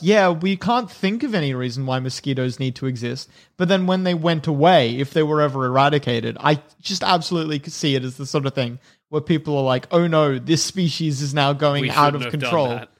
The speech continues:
Speaker 1: Yeah, yeah.
Speaker 2: Yeah.
Speaker 1: Shock, horror, what? Um, the ecosystem kind of figured itself out. Don't worry about it.
Speaker 2: Might be a wolves at Yellowstone situation, you know?
Speaker 1: Yeah.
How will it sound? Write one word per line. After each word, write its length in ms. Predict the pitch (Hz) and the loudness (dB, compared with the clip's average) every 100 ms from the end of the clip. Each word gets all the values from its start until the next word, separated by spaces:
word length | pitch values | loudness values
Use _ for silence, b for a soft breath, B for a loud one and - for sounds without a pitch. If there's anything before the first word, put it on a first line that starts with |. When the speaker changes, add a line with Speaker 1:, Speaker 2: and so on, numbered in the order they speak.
| _ _ _ | _ _ _
Speaker 1:
Yeah, 280 | 165 165 165 - | 2 2 2 -2
yeah. 360 | 170 180 127 - | 0 2 2 -2
Speaker 2:
Yeah. 220 | 131 117 104 | -12 -12 -4
Speaker 1:
Shock, 600 | - 269 247 185 - - | 0 2 4 2 -4 -20
horror, 500 | - 214 214 160 131 | -2 4 4 4 2
what? 460 | 127 143 196 262 - b b b - | 0 2 2 2 -6 b b b 0
Um, 500 | 165 165 165 170 170 | 2 4 2 -4 -6
the 280 | 175 214 226 | -4 -2 0
ecosystem 840 | 226 208 220 180 - 165 147 135 - | 0 0 0 -2 -2 -4 -4 -8 -4
kind 220 | 254 294 | 0 0
of 100 | 277 | -2
figured 400 | - 302 233 233 | -6 -4 -2 0
itself 480 | 214 - 208 175 151 | 0 0 0 2 2
out. 320 | 170 123 - | 2 2 2
Don't 220 | 202 202 | 2 2
worry 340 | 180 175 165 147 | -2 -2 0 0
about 420 | 131 139 117 - | 2 0 -2 -8
it. 140 | - _ _ _ _ _ _ | -14 _ _ _ _ _ _
Speaker 2:
Might 300 | 196 247 254 | 0 0 0
be 100 | 233 | -2
a 80 | 214 | -2
wolves 540 | 190 226 233 196 185 | 0 0 0 -2 -4
at 120 | 208 | -4
Yellowstone 800 | 180 196 208 185 - 165 139 127 | 2 2 2 0 -2 -2 -2 -2
situation, 960 | 123 - 131 - 135 123 110 - 117 117 | -6 -6 -6 -4 -4 -4 -6 -10 -14 -8
you 140 | 127 | -4
know? 260 | 147 185 208 | 0 0 0
Speaker 1:
Yeah. 380 | 180 175 127 | 2 2 2